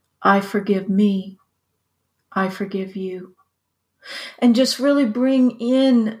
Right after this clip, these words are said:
that violet fire energy of forgiveness.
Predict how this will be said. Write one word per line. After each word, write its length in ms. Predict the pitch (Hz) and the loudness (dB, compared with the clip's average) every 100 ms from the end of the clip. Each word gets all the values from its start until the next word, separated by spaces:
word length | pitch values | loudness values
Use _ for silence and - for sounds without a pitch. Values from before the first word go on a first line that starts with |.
| - | -4
that 440 | 226 226 226 220 - | 0 2 2 -2 -6
violet 920 | 202 208 220 220 208 208 202 - - _ _ | -4 0 2 2 0 0 -2 -6 -20 _ _
fire 580 | - 208 202 202 202 - | -8 -4 -2 -2 -4 -6
energy 640 | 202 196 196 196 190 180 | -4 -2 -4 -6 -8 -8
of 140 | 196 190 | -10 -10
forgiveness. 840 | 196 185 196 190 185 190 - - | -10 -6 -6 -6 -10 -12 -16 -20